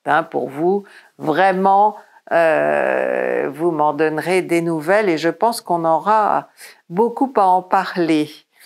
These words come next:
Euh, deuxième aspect, ça va être une boucle de Mars qui va se trouver dans votre secteur quatre, euh, à partir, euh, bon, euh,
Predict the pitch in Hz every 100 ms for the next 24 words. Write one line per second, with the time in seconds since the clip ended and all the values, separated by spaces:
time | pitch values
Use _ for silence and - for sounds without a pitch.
0 | _ _ _ _ _ _ 180 190 185 240
1 | 226 247 226 226 208 - 262 277 277 220
2 | 208 214 208 - 196 196 180 277 320 349
3 | 247 220 202 185 214 247 - - 156 151
4 | 151 - 147 143 135 143 - 151 139 139
5 | - 165 254 - - 151 143 139 - -
6 | - - - 143 - 151 - - - -
7 | 160 165 160 147 131 127 135 123 139 143
8 | 156 156 131 123